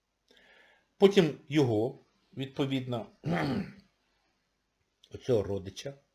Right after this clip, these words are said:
це хто в нас, получається, е, Шурін чи Ш-, а, Шуріна, розстріляли. Та й за одної сестри. Чорт твої бабушки! Жалко чи що? В кінці кінці. Стрілять так стрілять.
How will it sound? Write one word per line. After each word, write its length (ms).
це 120
хто 200
в 40
нас, 100
получається, 920
е, 120
Шурін 500
чи 120
Ш-, 180
а, 160
Шуріна, 480
розстріляли. 680
Та 120
й 80
за 180
одної 240
сестри. 420
Чорт 480
твої 220
бабушки! 640
Жалко 420
чи 140
що? 220
В 20
кінці 380
кінці. 260
Стрілять 520
так 120
стрілять. 680